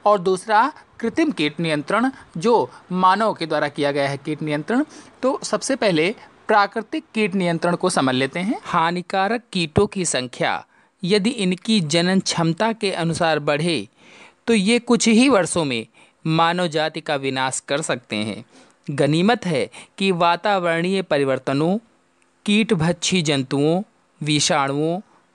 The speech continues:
जीवाणुओं एवं फफूंदियों आदि के कारण इनकी बहुत बड़ी संख्या का स्वतः ही विनाश होता रहता है और प्रकृति में इनकी संख्या एक सीमा में नियंत्रित रहती है।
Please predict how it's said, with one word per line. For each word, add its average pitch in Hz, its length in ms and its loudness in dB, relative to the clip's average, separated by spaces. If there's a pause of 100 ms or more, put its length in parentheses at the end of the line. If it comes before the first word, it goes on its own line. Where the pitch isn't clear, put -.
जीवाणुओं 147 760 0 (480)
एवं 185 300 2 (100)
फफूंदियों 190 720 2 (640)
आदि 202 380 2
के 190 220 -2
कारण 160 460 -2 (140)
इनकी 180 400 -4
बहुत 165 420 0
बड़ी 180 380 2
संख्या 156 400 -2
का 147 200 -2
स्वतः 185 500 0
ही 175 260 -4
विनाश 147 420 -2
होता 123 380 -2
रहता 117 300 -4
है 196 280 -2 (540)
और 175 180 4
प्रकृति 175 500 -4
में 120 240 -2 (380)
इनकी 151 320 -2
संख्या 147 580 -2
एक 160 220 -6
सीमा 190 460 0
में 113 240 -2 (340)
नियंत्रित 180 640 0
रहती 117 380 -2
है। 101 180 -10